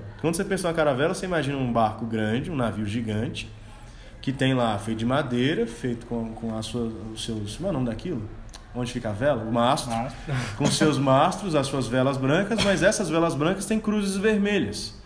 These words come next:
Speaker 1: Então, qual é o fenômeno? Quando os portugueses e os espanhóis saem navegando pelo oceano, eles estão fazendo um empreendimento que tem um objetivo econômico, que tem um objetivo político, mas que tem um objetivo religioso que não pode ser ignorado de jeito nenhum.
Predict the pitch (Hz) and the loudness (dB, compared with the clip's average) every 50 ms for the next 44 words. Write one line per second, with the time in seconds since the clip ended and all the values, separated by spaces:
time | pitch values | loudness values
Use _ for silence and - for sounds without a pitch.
0 | - - - - - - - 131 139 143 175 185 196 190 214 214 214 214 - 214 | -16 -16 -16 -14 -16 -6 -4 -2 -2 0 2 0 2 2 2 0 0 0 0 0
1 | 202 180 160 143 127 120 117 117 117 - 175 202 226 254 240 233 233 226 - - | 0 2 2 2 2 2 0 -2 -2 2 2 4 4 4 2 0 -2 -2 -2 0
2 | 170 165 170 165 165 - - - - 175 175 - 185 165 143 139 131 117 110 113 | 0 2 2 2 0 -2 -4 -2 -2 -2 -2 -2 -4 -2 0 2 2 2 2 0
3 | 127 127 127 - 143 135 127 120 117 113 - - - 156 190 202 190 170 139 139 | -2 -2 -2 -2 -2 0 2 2 2 0 2 2 4 4 4 4 2 0 0 0
4 | 131 117 123 117 117 117 113 110 113 113 110 110 104 - 104 101 113 143 180 165 | 0 0 0 0 0 0 0 0 -2 -2 -4 -4 -4 -4 -2 0 0 2 2 0
5 | 123 - - - - - - - - - - - - - 147 160 170 185 165 170 | -2 -4 -8 -12 -16 -16 -18 -18 -18 -18 -20 -14 -4 0 2 4 4 2 0 0
6 | - 165 160 165 151 139 123 127 123 120 123 139 156 147 156 143 143 139 127 127 | 0 -2 0 0 0 0 2 2 2 2 0 0 0 0 0 0 0 0 0 2
7 | 127 120 120 110 101 101 107 110 - - 127 135 - 202 247 240 214 180 151 147 | 2 2 2 0 0 -2 -6 -8 -6 -6 -2 2 2 4 4 4 2 2 2 2
8 | 143 131 - - 123 117 156 196 190 - 165 139 123 120 123 147 151 - - - | 2 2 0 0 2 2 2 2 2 0 0 0 2 2 0 0 -2 -6 -12 -16
9 | - - - - - 135 127 131 185 220 240 233 208 170 156 - 139 135 127 - | -16 -18 -18 -6 -2 -2 0 2 2 2 2 0 0 0 -2 -2 -4 -6 -8 -6
10 | - 208 180 143 147 165 170 - - - - - - - - - - - 139 151 | -4 -2 0 2 2 2 0 -2 -6 -10 -12 -14 -16 -16 -16 -14 -4 0 2 2
11 | 151 151 - 202 190 196 208 247 262 247 220 196 180 175 160 - 190 202 180 156 | 2 2 0 -2 0 2 2 2 2 2 2 2 2 0 0 0 0 0 0 2
12 | 131 151 196 233 220 214 196 151 156 156 165 196 202 196 - 190 196 214 208 - | 4 4 4 6 6 4 4 4 4 4 4 4 4 2 0 0 0 0 2 2
13 | - - 208 - - 202 196 196 185 170 156 151 170 180 160 143 143 180 180 175 | 2 2 2 0 -2 -2 -2 0 0 2 4 4 4 2 2 2 0 0 2 0
14 | 185 185 185 165 165 165 147 - | 0 2 4 4 4 4 4 2